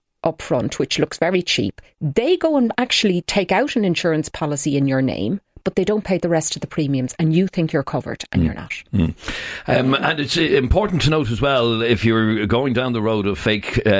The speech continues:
Speaker 2: N C T certs or tax discs or
Speaker 1: Mm.
Speaker 2: whatever, the Gardaí now have access to the information on your car.
Speaker 1: They do,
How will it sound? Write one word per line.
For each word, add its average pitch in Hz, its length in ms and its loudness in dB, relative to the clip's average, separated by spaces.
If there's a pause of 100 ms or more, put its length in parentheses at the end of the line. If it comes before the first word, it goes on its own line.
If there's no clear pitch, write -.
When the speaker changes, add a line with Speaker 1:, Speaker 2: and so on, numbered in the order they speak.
Speaker 2:
N 107 160 2
C 107 200 2
T 113 200 2
certs 101 400 0
or 95 260 2
tax - 320 -2
discs 120 340 0
or 104 60 2
Speaker 1:
Mm. 87 40 2
Speaker 2:
whatever, 101 360 0 (280)
the - 80 0
Gardaí 156 380 -2
now 139 180 -4
have 110 200 -2
access - 480 -2
to 107 160 -2
the 104 140 -2
information 104 480 0
on 101 120 2
your 101 180 2
car. 135 420 0
Speaker 1:
They 220 160 0
do, 208 400 2